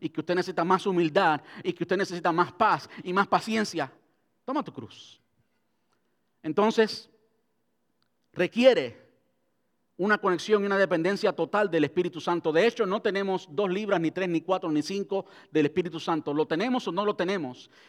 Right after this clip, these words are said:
Y lo que sí ocurre es, es que le cedamos al Espíritu Santo un área de nuestra vida, u otra, u otra, o todas las áreas de nuestra vida. ¿Eh? Eso es lo que es tener.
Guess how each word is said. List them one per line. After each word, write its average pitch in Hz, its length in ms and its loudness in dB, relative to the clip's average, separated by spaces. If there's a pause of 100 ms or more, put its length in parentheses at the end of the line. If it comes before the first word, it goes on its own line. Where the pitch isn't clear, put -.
Y 202 100 -4
lo 202 120 4
que 180 140 0
sí 262 140 -4
ocurre 254 420 2
es, - 140 -2
es 202 160 2
que 226 160 4
le 185 180 6
cedamos 233 600 4
al 170 80 4
Espíritu 233 360 -2
Santo 165 560 -2 (680)
un 196 180 2
área 214 180 6
de 196 60 2
nuestra 170 260 0
vida, 240 540 -2
u 170 120 2
otra, 208 360 -2
u 165 100 0
otra, 220 340 -2
o 165 160 0
todas 254 540 4 (240)
las - 240 -2
áreas 196 240 2
de 165 60 0
nuestra 147 260 -2
vida. 117 380 -10
¿Eh? 202 160 -14 (500)
Eso 214 340 2
es 190 80 4
lo 175 120 2
que 180 100 -2
es 180 100 -4
tener. 165 400 -2